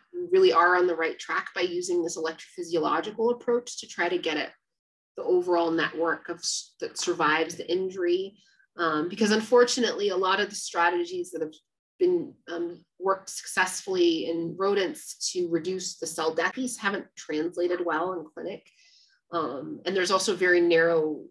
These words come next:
windows for intervention, particularly with stroke. So if we can find ways to improve function at more, um, delayed time points after the injury, we think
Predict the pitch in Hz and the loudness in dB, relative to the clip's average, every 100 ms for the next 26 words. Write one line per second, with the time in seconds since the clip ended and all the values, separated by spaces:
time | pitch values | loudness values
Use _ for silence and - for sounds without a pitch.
0 | _ 175 180 190 175 156 - 143 156 151 | _ -2 0 2 0 0 -6 -8 -8 -6
1 | 143 147 156 151 - 202 202 165 160 - | -6 -8 -10 -14 -12 -12 -6 -4 -2 -4
2 | - - - - - - - - 156 156 | -8 -12 -12 -12 -10 -8 -8 -4 -2 0
3 | 170 190 180 - 202 202 185 175 - - | -2 -4 -4 2 2 2 2 2 0 -4
4 | 180 175 - 190 175 170 175 - 165 165 | -2 -4 -4 -10 -4 -4 -2 -4 -4 -4
5 | 165 139 147 151 - _ _ _ _ - | -6 -6 -6 -8 -10 _ _ _ _ -12
6 | 170 170 175 175 196 208 196 175 165 165 | -8 -2 0 4 4 4 0 -4 -6 -4
7 | 156 - - - - 165 151 151 113 98 | -6 -6 -16 -18 -12 -10 -10 -8 -8 -8
8 | - - | -12 -16